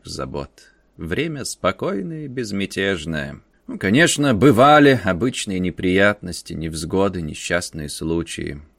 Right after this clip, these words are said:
Ну, пожар в Сущевской части. И бегут граждане на огонь смотреть. На каланче шары вывешены, занятно посмотреть обывателю, как пожар тушит.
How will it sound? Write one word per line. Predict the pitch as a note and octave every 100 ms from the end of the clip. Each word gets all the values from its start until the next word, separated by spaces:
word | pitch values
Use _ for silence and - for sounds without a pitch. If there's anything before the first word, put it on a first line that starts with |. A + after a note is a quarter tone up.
| -
Ну, | C3 A2+ - _ _
пожар | A2 A2 E2+ A2+ A#2 A2+ -
в | -
Сущевской | A2 - G#2 F#2+ - F#2 E2+
части. | G2 F2+ F2 - F2+ - _ _ _ _ _ _
И | A2
бегут | A#2+ C#3 C#3 B3+ D#3+
граждане | G2 C#3+ G#3 B2+ A#2+ C#3+ C#3
на | A2+ G2+
огонь | F2 A#2 -
смотреть. | - - F2+ - F2 F2 E2+ - - _ _ -
На | G2+
каланче | A2 A2 A#2 A#2+ - E3 F#3
шары | - G2+ G#2 F3 G#3
вывешены, | D#3+ F3 E3+ D3+ - B2+ A#2+ A2+ F#2+ -
занятно | - A2 A2 B2 B2 D3 - C3
посмотреть | - A#2 G#2+ G2+ - G2 F#2
обывателю, | F2+ F#2 F2+ F#2 - E2+ E2
как | F#2+ -
пожар | - G2+ G#2 G2 E2
тушит. | - E2 - - -